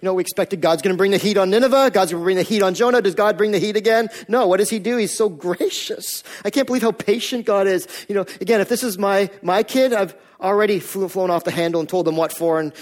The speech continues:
sent them to their room and to write out lines or whatever. You know what I mean? And yet God in his grace, it's encouraging to me because I realize that I'm more like Jonah again than, than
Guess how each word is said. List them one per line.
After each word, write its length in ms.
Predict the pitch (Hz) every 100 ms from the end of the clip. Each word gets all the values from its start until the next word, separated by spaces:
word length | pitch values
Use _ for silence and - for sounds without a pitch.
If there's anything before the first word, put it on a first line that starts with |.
| -
sent 200 | - 175
them 80 | 165
to 120 | 165
their 100 | 156
room 220 | 156 160 156
and 280 | 135 -
to 80 | -
write 160 | 147 151
out 140 | 151
lines 320 | 156 156 139
or 60 | 135
whatever. 280 | 143 139 135
You 80 | 160
know 60 |
what 80 | 214
I 60 | 202
mean? 240 | 233 254 - _ _ _ _ _ _ _ _ _ _ _ _ _ _ _ _ _ _ _ _ _ _ _ _ _ _ _ _ _ _ -
And 80 | 190
yet 160 | 208 160
God 320 | 220 254 247
in 80 | 220
his 160 | 202
grace, 880 | 156 180 196 247 233 233 - - - - - -
it's 120 | 233
encouraging 420 | - 247 262 202
to 120 | -
me 120 | 196
because 220 | 202 - 190
I 40 |
realize 260 | 196 214 196
that 100 | 202
I'm 80 |
more 180 | 190 208
like 160 | 202 190
Jonah 280 | 196 196 185
again 260 | 175 185
than, 180 | 180 170
than 220 | 185 175